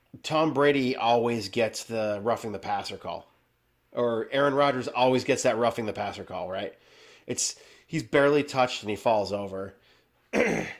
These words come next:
Um, you're not gonna make, you're not gonna make that call go against Tom Brady or Aaron Rodgers. You're gonna, you're gonna make that call go against Harry Kane? No, no.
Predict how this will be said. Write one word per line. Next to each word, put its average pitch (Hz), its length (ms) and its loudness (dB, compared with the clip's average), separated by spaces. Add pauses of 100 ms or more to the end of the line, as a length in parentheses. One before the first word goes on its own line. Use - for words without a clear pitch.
(140)
Um, 120 340 -2 (280)
you're 151 180 4
not 151 200 4
gonna 143 140 2
make, 143 340 2
you're 139 140 4
not 156 120 4
gonna 147 120 0
make 135 200 2
that 127 140 0
call 117 300 2
go 113 240 6
against 113 480 -4
Tom 95 220 -10
Brady 95 300 -8
or 98 120 -6
Aaron 95 320 -8
Rodgers. 92 420 -10
You're 131 140 2
gonna, 131 160 -2 (340)
you're 139 120 -2
gonna 143 120 4
make 139 220 4
that 127 220 2
call 120 520 4 (560)
go 127 200 6
against 120 260 0
Harry 123 180 0
Kane? 135 460 -2
No, 92 300 -8 (500)
no. 98 260 -6